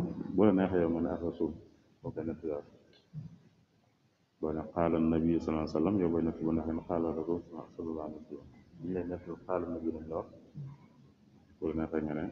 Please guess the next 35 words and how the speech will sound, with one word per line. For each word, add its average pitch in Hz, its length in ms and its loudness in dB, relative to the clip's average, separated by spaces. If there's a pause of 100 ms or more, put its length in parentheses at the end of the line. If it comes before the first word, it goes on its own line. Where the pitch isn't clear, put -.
(220)
yow 76 200 -8
qaala 80 260 0
rasul. 76 340 -2 (1300)
Wala 80 240 -4
sami'tu 85 460 2
nabiyya 82 440 4
sallallahu 80 340 -2
alayhi 80 80 0
wa 78 80 -4
sallam, 82 220 2
yow 82 180 4
nga 80 140 0
ne 85 100 -2 (280)
qaala 85 360 2
sami'tu 82 460 -2
rasul 80 380 -4
sallallahu 80 280 -12
alayhi - 80 -16
wa - 0 -
sallam. - 240 -16 (1080)
Mooy 80 180 -6
wa 80 100 2
abdil 82 240 0
rasul 80 320 2
bin 82 200 4
nabi. 80 260 4 (380)
Aw 95 120 8
yaa 104 300 12
kisan, 120 340 10 (160)
safaan 87 400 2
bi 87 160 6
itam, 92 240 2 (840)
wala 82 200 -8
nga 85 140 -6
safaan. 92 340 -2